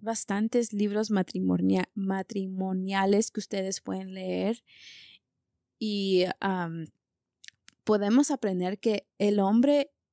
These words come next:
su mente funciona por medio de imágenes.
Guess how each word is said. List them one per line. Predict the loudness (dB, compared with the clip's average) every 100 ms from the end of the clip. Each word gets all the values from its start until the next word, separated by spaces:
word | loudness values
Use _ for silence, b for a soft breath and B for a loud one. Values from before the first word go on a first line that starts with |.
| _ _ _ _ _ _ _ -4
su | 0 2
mente | 2 2 2 2 4 2 0
funciona | -10 -2 -2 0 0 0 0 0 -2 -4 B B B B B _ 2
por | 4
medio | 6 4
de | 6
imágenes. | 6 4 0 -4 -4 -4 -6